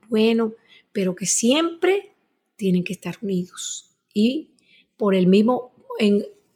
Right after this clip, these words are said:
hacia un mismo, los dos tienen que tender a lo mismo y estar comprometidos en lo mismo y tratar de que haya respeto y admiración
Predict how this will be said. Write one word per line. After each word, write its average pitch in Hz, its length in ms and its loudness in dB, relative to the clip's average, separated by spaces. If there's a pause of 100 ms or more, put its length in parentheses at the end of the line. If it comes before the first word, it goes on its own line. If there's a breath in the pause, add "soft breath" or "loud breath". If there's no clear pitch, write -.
hacia 208 360 2
un 233 180 2
mismo, 294 640 -2 (100)
los 208 200 -2
dos 277 160 2
tienen 262 240 2
que 262 100 2
tender 214 320 2
a 220 60 2
lo 208 120 2
mismo 175 400 4 (540)
y 202 100 0
estar 190 280 -2
comprometidos 208 680 -2
en 196 120 2
lo 180 80 2
mismo 285 460 -2 (100)
y 208 100 -2
tratar 190 420 -8
de 208 140 -8
que 196 260 -8 (440 soft breath)
haya 180 380 -4 (360)
respeto 269 880 0 (400)
y 196 120 2
admiración 185 840 2